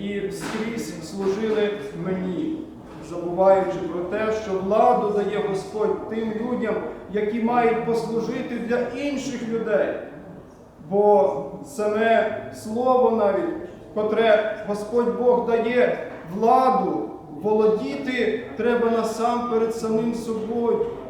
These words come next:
Коли людина собою не володіє, не може справитись своїми пристрастями і гріхами, як він може володіти іншими людьми, які також кожен з нас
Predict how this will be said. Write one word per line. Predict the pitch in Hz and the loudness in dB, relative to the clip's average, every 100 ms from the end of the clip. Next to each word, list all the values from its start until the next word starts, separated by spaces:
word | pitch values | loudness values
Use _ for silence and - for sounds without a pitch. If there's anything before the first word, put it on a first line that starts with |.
| - - - - 202 | -16 -18 -20 -12 -4
Коли | 208 226 | 0 0
людина | 220 240 254 | 0 -2 -2
собою | 240 240 233 277 277 247 | -2 -2 -2 0 0 0
не | 233 | 0
володіє, | 226 220 202 208 196 147 - - - - - - - | 0 0 0 0 -4 -6 -8 -12 -14 -16 -18 -20 -6
не | 196 226 226 220 254 | 0 2 2 0 0
може | 240 | 0
справитись | 233 233 226 247 254 254 233 - | 0 -2 2 4 4 2 -2 -4
своїми | 233 233 233 | -4 -2 -2
пристрастями | 220 233 247 - 226 214 226 214 208 | -2 -4 -6 -6 -4 -4 -4 -4 -2
і | |
гріхами, | 202 - - 233 240 214 196 - - - | -2 -4 -4 0 2 2 0 -6 -10 -10
як | 170 247 247 247 | -2 0 2 0
він | 226 | 0
може | 226 240 226 226 | -2 0 0 0
володіти | 220 220 220 240 240 226 220 - 233 | 0 0 0 -2 -2 0 0 -4 -8
іншими | 247 262 240 247 233 | -6 -4 -4 -4 -4
людьми, | 226 220 214 240 247 196 - - - - - - | -4 -4 -2 -2 0 -2 -2 -6 -12 -16 -18 -10
які | 170 220 220 262 240 247 - | -2 0 0 -2 -4 -4 -6
також | 269 269 269 247 - 269 | -2 2 2 0 -4 0
кожен | - 240 233 | 0 0 0
з | 240 | -2
нас | 240 220 - | -2 -2 -4